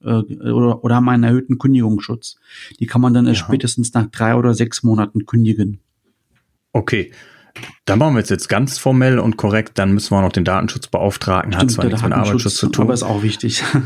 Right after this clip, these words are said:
Speaker 1: <laughs>
Speaker 2: Aber den packen wir nachher D S G V O eh noch mal rein. Und weißt du, was wir, ähm, trotzdem auch noch erzählen können, weil es gibt ja viele Punkte, die sind mitbestimmungspflichtig,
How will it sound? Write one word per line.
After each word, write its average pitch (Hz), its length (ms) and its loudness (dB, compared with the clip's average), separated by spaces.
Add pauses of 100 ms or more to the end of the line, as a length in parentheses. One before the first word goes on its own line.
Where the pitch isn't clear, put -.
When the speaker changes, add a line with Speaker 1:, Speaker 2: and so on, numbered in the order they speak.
(120)
Speaker 1:
<laughs> - 380 -20
Speaker 2:
Aber 117 180 0
den 113 160 2
packen 131 240 -2
wir 117 220 4
nachher 110 440 2
D 104 140 2
S 107 140 -2
G 110 80 2
V 98 200 -2
O 104 140 2
eh 110 160 0
noch 113 140 0
mal 104 140 0
rein. 120 340 0 (320)
Und 98 160 0
weißt 143 260 0
du, 135 180 2
was 120 240 -2
wir, 104 440 2
ähm, 92 440 -2 (520)
trotzdem 131 360 0
auch 139 140 2
noch 127 120 2
erzählen 101 380 0
können, 110 320 2
weil 101 160 2
es 95 160 0
gibt - 180 -2
ja 107 80 2
viele 117 280 0
Punkte, 117 320 0
die 101 40 0
sind 101 160 2
mitbestimmungspflichtig, 101 1300 0